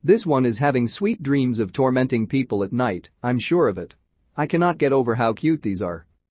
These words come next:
I never thought I'd say this about rats, but these pictures of rats are so adorable. This has completely given me a new outlook on them. What a bunch of cuddly sweeties. The pictures are adorable, but it may be true that Ellen Van Dellen has a small obsession with rats.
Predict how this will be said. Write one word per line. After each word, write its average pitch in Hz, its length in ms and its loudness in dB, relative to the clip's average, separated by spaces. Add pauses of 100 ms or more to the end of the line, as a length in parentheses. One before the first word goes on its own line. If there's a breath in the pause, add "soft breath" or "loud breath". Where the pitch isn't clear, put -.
(160)
I 139 120 2
never 175 240 2
thought 165 280 0
I'd 127 120 0
say 131 220 0
this 113 200 -4
about 101 300 -2
rats, 98 420 -6 (120)
but 143 160 0
these 196 260 0
pictures 123 440 -2
of 101 160 -2
rats 110 340 -2
are 104 80 -2
so 104 220 0
adorable. 101 540 -2 (400)
This 175 200 2
has 147 140 0
completely 135 540 -2
given 110 280 0
me 113 140 0
a 110 40 0
new 135 220 2
outlook 110 400 -2
on 92 160 -4
them. 87 200 -10 (420)
What 151 180 0
a 147 60 2
bunch 160 260 0
of 104 140 -2
cuddly 117 320 -2
sweeties. 107 580 -6 (420)
The 135 100 0
pictures 170 460 0
are 113 120 2
adorable, 110 540 0 (140)
but 135 120 2
it 127 100 0
may 156 160 2
be 147 160 0
true 180 260 0
that 131 160 2
Ellen 131 300 2
Van 127 320 0
Dellen 104 360 0
has 113 180 0
a 110 40 -2
small 147 360 2
obsession 113 520 0
with 98 180 -4
rats. 117 460 -4